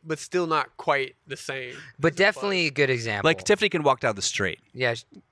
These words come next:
Speaker 1: Yeah.
Speaker 3: Probably.
Speaker 2: Mm-hmm.
Speaker 1: I mean, it might be tough for
Speaker 2: She's
Speaker 1: her
Speaker 2: in the level
Speaker 1: still,
Speaker 2: of, like,
Speaker 1: but
Speaker 2: if you put her back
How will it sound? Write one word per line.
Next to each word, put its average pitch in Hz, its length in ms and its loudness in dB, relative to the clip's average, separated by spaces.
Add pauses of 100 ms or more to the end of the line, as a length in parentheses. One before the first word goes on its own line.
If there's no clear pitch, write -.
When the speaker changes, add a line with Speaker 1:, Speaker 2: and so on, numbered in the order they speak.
(600)
Speaker 1:
Yeah. 151 420 2 (120)
Speaker 3:
Probably. 87 520 0 (180)
Speaker 2:
Mm-hmm. 131 300 -8 (520)
Speaker 1:
I 175 40 0
mean, 185 200 2
it 208 100 2
might 233 160 2
be 170 80 -4
tough 147 260 0
for - 120 -10
Speaker 2:
She's 226 260 2
Speaker 1:
her 330 60 2
Speaker 2:
in 311 60 0
the 180 100 6
level 151 300 6
Speaker 1:
still, 143 40 8
Speaker 2:
of, 131 120 4
like, 123 180 4
Speaker 1:
but 127 60 -6
Speaker 2:
if 120 100 -12
you 165 120 -4
put 165 200 2
her 143 240 4
back 127 380 4